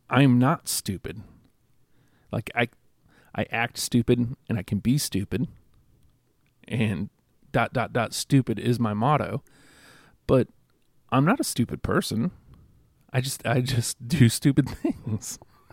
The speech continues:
Uh, what's a show that, what's a show that defines you or, or is at least close? What are you looking forward to coming up? Uh, BoJack season five, it just, it felt good to be back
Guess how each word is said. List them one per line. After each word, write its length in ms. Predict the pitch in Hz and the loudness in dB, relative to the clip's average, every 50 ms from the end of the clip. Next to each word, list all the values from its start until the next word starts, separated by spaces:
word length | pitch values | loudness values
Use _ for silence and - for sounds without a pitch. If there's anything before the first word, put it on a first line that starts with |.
| - _ _ _ _ _ _ _ _ _ _ _ _ _ _ _ _ _ _ _ _ _ _ _ _ _ _ _ - - - - - - - - - - - - - - _ _ _ | -20 _ _ _ _ _ _ _ _ _ _ _ _ _ _ _ _ _ _ _ _ _ _ _ _ _ _ _ -20 -20 -20 -20 -20 -20 -20 -20 -20 -20 -20 -20 -20 -20 _ _ _
Uh, 340 | - - 143 143 147 147 143 | -4 0 2 4 4 4 2
what's 260 | 127 143 208 269 - | 2 2 0 0 0
a 60 | 370 - | 0 -2
show 340 | - - 226 208 202 196 | 0 2 2 4 4 2
that, 580 | 175 170 165 - - - - - 131 120 139 - - | 4 4 2 2 0 -4 -8 -6 -4 -4 -4 -4 -4
what's 260 | 147 165 214 - - | -2 -4 -2 -2 -2
a 40 | 214 | -4
show 200 | - - 180 170 | 0 0 0 2
that 240 | 147 127 - - 123 | 2 0 -2 0 -2
defines 520 | 120 - - - 113 120 135 131 117 104 | -2 -2 0 0 0 2 4 2 2 2
you 360 | 117 117 139 131 110 - - - | 2 2 2 2 0 0 -2 -4
or, 380 | - 123 120 117 117 113 - | -4 -2 0 0 0 -2 -4
or 400 | - - - 120 120 113 113 110 - _ _ _ _ - - | -4 -4 -2 -2 -2 -2 -4 -6 -10 _ _ _ _ -10 -4
is 200 | - 117 101 - | -4 -4 -4 -4
at 160 | - 110 113 | -6 -6 -4
least 320 | 120 123 120 - - - | -4 -4 -4 -6 -8 -12
close? 760 | - - - - 123 123 127 117 - - - - - - - _ _ _ _ _ _ _ _ _ _ _ _ - | -12 -12 -8 -2 0 0 2 0 0 -4 -8 -10 -12 -12 -16 _ _ _ _ _ _ _ _ _ _ _ _ -8
What 100 | - 120 | -6 -6
are 80 | 113 | -4
you 180 | 110 120 131 135 | -2 -2 -2 0
looking 320 | 127 123 117 - - 110 | 2 0 0 0 -2 -4
forward 300 | - - - 113 110 - | -2 -2 -2 -2 -2 -2
to 100 | - 110 | -4 -6
coming 260 | - - - 107 107 107 | -6 -4 -6 -6 -4 -4
up? 140 | 101 - _ _ _ _ _ - | -6 -8 _ _ _ _ _ -4
Uh, 320 | 120 113 107 104 104 - - - - _ _ - - | -2 -2 -2 -2 -4 -6 -8 -12 -20 _ _ -8 0
BoJack 340 | 143 143 151 147 135 120 - | 0 2 2 2 0 -2 -2
season 240 | - 135 120 107 107 | -2 -4 -4 -4 -4
five, 260 | - 113 107 107 107 | -4 -4 -4 -4 -4
it 40 | 113 | -4
just, 260 | 131 147 - - - | -4 -4 -6 -6 -6
it 200 | - 135 131 _ | -6 -6 -6 _
felt 600 | - - - - - - 113 110 113 117 - - _ _ _ _ _ _ _ _ _ - | -12 -20 -18 -14 -8 -4 -2 0 0 0 -2 -4 _ _ _ _ _ _ _ _ _ -6
good 460 | 117 117 113 113 113 - - - - - | -4 -2 -2 -4 -4 -6 -10 -14 -14 -10
to 100 | - 117 | -8 -6
be 140 | 120 113 | -4 -4
back 440 | 107 110 113 107 110 - - - - | -4 -4 -4 -6 -6 -8 -12 -20 -20